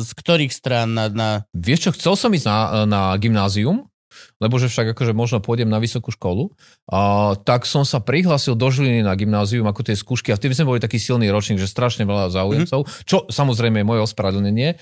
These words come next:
Speaker 2: ale to sa mi potom dialo celý čas v živote, až doteraz sa mi to deje. A jasné, že som sa na gymnázium do Žiliny nedostal. Lebo proste som úplne zoral tie príjmačky,
Speaker 1: Mhm.
Speaker 2: eh, skončil som, že ďaleko pod čiarou, čo prijímali,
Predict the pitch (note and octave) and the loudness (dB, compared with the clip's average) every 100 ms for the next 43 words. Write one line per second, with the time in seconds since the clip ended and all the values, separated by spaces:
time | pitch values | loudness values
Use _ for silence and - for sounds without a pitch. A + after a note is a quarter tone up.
0 | - - _ B2+ C3 - E3+ D3 D3+ C#3+ | -16 -20 _ 0 0 2 2 0 0 2
1 | C#3+ D3 B2 E3 C#3+ B2 G2 G2 A#2 A2+ | 4 2 2 2 2 0 -2 0 0 0
2 | G2 F#2+ F#2+ G#2 F#2+ F#2+ F2 G2+ F2 F2+ | -2 -2 -2 -2 -2 -2 -2 -4 -2 0
3 | C3 D#3+ - - _ _ A#2+ C#3+ F3+ F#3 | 0 -2 -8 -20 _ _ 2 2 4 2
4 | D3+ D3 D3+ - A#2 A2 C#3 C3+ A#2 A#2+ | 2 2 0 2 2 2 2 2 2 2
5 | A2+ G#2+ A2 G2+ G#2+ G#2 - - - - | 2 2 2 2 2 0 -2 -8 -12 -20
6 | _ _ _ _ _ _ - C#3 D3 C3 | _ _ _ _ _ _ 0 2 4 2
7 | A#2+ A#2+ B2+ B2+ A#2 C#3+ C#3+ A#2+ G#2 C#3 | 2 -2 0 -2 -2 -2 0 0 2 2
8 | C#3 B2 A#2 B2+ G#2 A#2 A#2 G#2+ - A2 | 4 4 2 0 0 0 0 0 -2 0
9 | G#2 G#2 F#2 G2+ G2+ G2 G2 - A#2 A#2+ | 2 2 2 2 2 2 0 -2 -2 0
10 | B2+ G#2+ A2+ G#2 G2+ A#2 A2+ A2 - G#2 | 0 -2 0 0 0 2 2 0 -4 -2
11 | A2+ G2+ G2+ G2 - B2 A#2 G#2 G2+ G2+ | 0 0 0 -4 -2 0 0 2 0 -2